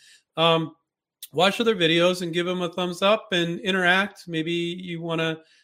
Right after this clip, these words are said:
ask a question under a video, what have you. And, uh, the other thing that I'm gonna say, which I always forget to do, but I see we already have questions about patents, is anything that I share with you should not be considered legal advice.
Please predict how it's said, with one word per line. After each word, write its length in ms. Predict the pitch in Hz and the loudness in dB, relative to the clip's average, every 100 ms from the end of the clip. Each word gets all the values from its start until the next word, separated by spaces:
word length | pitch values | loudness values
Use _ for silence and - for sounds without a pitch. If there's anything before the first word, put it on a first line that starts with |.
| _ | _
ask 280 | 170 165 - | -4 -4 -8
a 40 | |
question 400 | - 175 165 185 | -2 0 0 -4
under 220 | 175 175 | -6 -4
a 40 | 165 | -4
video, 340 | 165 170 175 | -2 -2 -2
what 160 | 170 160 | -2 -4
have 260 | 160 156 170 | -2 -2 -4
you. 140 | 180 - _ _ _ _ | -8 -12 _ _ _ _
And, 320 | 165 170 170 | -2 0 2
uh, 280 | 165 156 190 - | 2 2 0 -8
the 120 | 190 | -4
other 240 | 202 240 285 | 0 2 0
thing 440 | 247 220 208 214 214 | 0 0 0 -6 -2
that 160 | 185 | 0
I'm 40 | 185 | 0
gonna 140 | 180 | -2
say, 260 | 160 175 196 | 0 0 0
which 200 | 196 180 | 0 2
I 60 | |
always 180 | 175 202 | 0 0
forget 320 | - 165 165 | -6 -2 -2
to 80 | 170 | -4
do, 340 | 147 160 165 160 | -4 -2 -2 -4
but 120 | 147 | -2
I 100 | 151 | -2
see 240 | 151 175 | -2 -6
we 160 | 170 156 | -2 2
already 240 | 165 160 | 4 2
have 140 | 147 139 | 0 0
questions 340 | 151 147 143 | -2 -2 -6
about 240 | 135 135 | -8 -8
patents, 320 | 165 160 160 143 | -4 -2 -2 -6
is 160 | 143 - _ _ _ - | -10 -12 _ _ _ -4
anything 340 | 196 277 277 247 | 0 2 2 2
that 120 | 208 | 2
I 60 | |
share 280 | 175 - 175 | 2 0 0
with 200 | 180 175 | 0 -2
you 180 | 170 165 | -2 -2
should 160 | 160 160 | -4 -2
not 220 | 165 165 | -2 -4
be 80 | 170 | -12
considered 380 | 151 - 151 | -14 -10 -8
legal 300 | 143 175 180 | -6 -4 -4
advice. 460 | 170 170 165 165 | -2 4 4 4